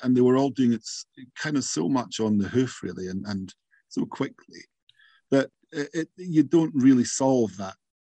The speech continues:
that puzzle. And I'm quite pleased about that. I just wanted to express, uh, in some ways, how much I loved it and how exciting it was, and, and how proud a lot of the people who were involved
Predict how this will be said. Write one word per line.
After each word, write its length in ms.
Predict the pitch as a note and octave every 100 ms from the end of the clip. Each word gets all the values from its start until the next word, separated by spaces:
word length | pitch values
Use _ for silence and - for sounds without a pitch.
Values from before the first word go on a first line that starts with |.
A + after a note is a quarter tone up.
| _ _
that 140 | A#2+ A2+
puzzle. 360 | - A#2 G2 F#2
And 100 | G#2
I'm 100 | A#2
quite 240 | B2 C3+
pleased 280 | - B2+ B2
about 200 | G#2 G2
that. 200 | - E2+ -
I 60 |
just 180 | B2 -
wanted 200 | C#3 A2+
to 120 | A#2
express, 680 | G#2 - - A#2+ A2+ A2 - _ _ _ _ _ _ -
uh, 40 |
in 140 | G#2+ G#2
some 180 | A#2+
ways, 140 | G#2+ G2+
how 100 | A#2+
much 240 | A2 -
I 40 | G#2+
loved 260 | G#2 G#2
it 60 | A2
and 80 | G#2+
how 140 | G#2
exciting 540 | A2 A2 B2 A2+ A2+ G#2+
it 100 | G#2
was, 360 | A2 G#2+ G#2 G#2+
and, 140 | A2 A2 _ _ _
and 80 | B2+
how 120 | C#3
proud 320 | A#2 D3+ C#3+
a 20 | A#2+
lot 180 | A2
of 80 | G#2
the 60 | G2+
people 320 | - A2 G#2
who 140 | G#2
were 120 | G2+ G2
involved 520 | F#2+ G#2 G2+ -